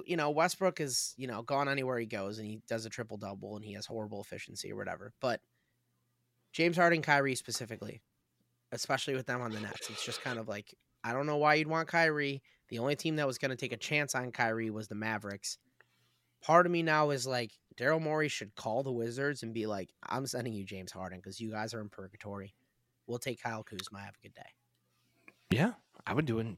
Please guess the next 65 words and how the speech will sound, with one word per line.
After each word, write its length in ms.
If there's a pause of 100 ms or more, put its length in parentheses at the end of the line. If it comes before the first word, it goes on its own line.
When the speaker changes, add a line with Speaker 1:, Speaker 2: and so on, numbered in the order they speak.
Speaker 2:
two 180
seconds, 580
but 200
Speaker 1:
Or 20
Speaker 2:
I 40
Speaker 1:
the 120
Speaker 2:
don't 100
think 120
anybody 320
Speaker 1:
Wizards. 140
Speaker 2:
wants 320
him. 180 (240)
Speaker 1:
<laughs> 140
Right. 320
So, 400
like, 140
he 20
Speaker 2:
Harden's 340 (140)
just 280
putting 200
himself 340
in 80
a 40
position 560
to 80
sit 240
back 260
and 100
collect 340
a 40
paycheck, 520
not 240
work, 300
and 100
go 120
to 80
strip 240
clubs 280
and 120
do 80
whatever 240
the 60
fuck 200
he 80
does. 260
Speaker 1:
His 640 (300)
N 100
B 160
A 80
career 300
could 160
just 180
be 180
over 380 (100)
based 240
on 80
the 60
fact 240
that 120
he's 520
so 300
annoying 300
to 100
deal 200
with. 140